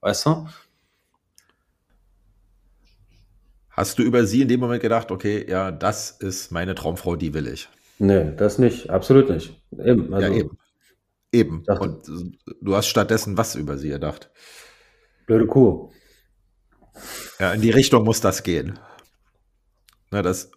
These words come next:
Speaker 1: <laughs> Ja, klar,
Speaker 2: das ist
Speaker 1: natürlich
Speaker 2: ja auch
Speaker 1: war ich wütend, ich hab Wut empfunden.
Speaker 2: Ja.
Speaker 1: Ja, klar.
Speaker 2: Genau, so hört sich, so hört sich das an, wie du das erzählst.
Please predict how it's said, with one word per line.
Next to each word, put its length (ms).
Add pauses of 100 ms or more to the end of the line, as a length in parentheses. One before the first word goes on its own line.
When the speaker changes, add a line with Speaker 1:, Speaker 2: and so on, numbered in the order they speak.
Speaker 1:
<laughs> 140
Ja, 200
klar, 220
Speaker 2:
das 100
ist 40
Speaker 1:
natürlich 180
Speaker 2:
ja 60
auch 40
Speaker 1:
war 20
ich 160
wütend, 300
ich 60
hab 120
Wut 140
empfunden. 460 (580)
Speaker 2:
Ja. 320 (1160)
Speaker 1:
Ja, 120
klar. 180
Speaker 2:
Genau, 220
so 100
hört 160
sich, 240
so 200
hört 140
sich 140
das 200
an, 200
wie 60
du 100
das 200
erzählst. 560